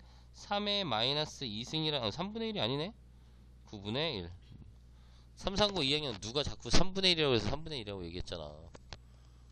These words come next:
음, 아, 구분의 일이라고 했냐? 미안하다, 성호야. 자,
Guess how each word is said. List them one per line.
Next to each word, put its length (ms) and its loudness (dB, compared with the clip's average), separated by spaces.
음, 200 -16
아, 80 -8
구분의 320 -2
일이라고 220 2
했냐? 300 -10
미안하다, 360 -4
성호야. 260 -8
자, 200 -4